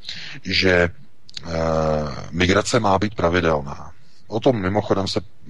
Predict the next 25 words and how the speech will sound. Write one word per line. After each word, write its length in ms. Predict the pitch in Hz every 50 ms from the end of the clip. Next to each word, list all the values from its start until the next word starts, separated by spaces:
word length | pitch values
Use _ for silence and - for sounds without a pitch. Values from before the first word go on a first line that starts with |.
| 87 87 -
píše 320 | - 82 - - - 90
vlastně 320 | 85 82 80 - - 87 85
v 80 | -
tom 140 | - 87 82
prvním 320 | 78 - 80 80 85 85 82
odstavci, 640 | 78 - - - 80 - - - - - 85 85 - - - - - - - - - -
že, 220 | 95 85 87 85
eh, 600 | 82 85 - - - - - - - - - - 87 87 85 85 82 82
cílem 380 | - - - 98 92 92 92 90
agendy 640 | 92 92 87 107 104 101 95 85 82 80 78 78
pro 160 | - - 82 76
udržitelný 580 | 78 - 85 85 95 92 - 90 87 87 87
rozvoj 500 | 82 85 85 85 85 85 92 95 101 110
do 120 | 101 92 87
roku 200 | 92 90 - 90
dva 100 | 82 82
tisíce 360 | 90 87 98 98 - - 90
třicet 460 | - - - - - - - 101 87
je 60 | 92
podle 300 | - - 95 92 92 87
bodu 280 | 82 82 82 82 - -
deset 280 | - 82 - - -
tečka 300 | - - 85 - - 87
sedm 520 | 82 - - 101 90 90 87 90 90 104 107 -
usnadnit 680 | 120 - - - - 95 90 - - 95 90 98 101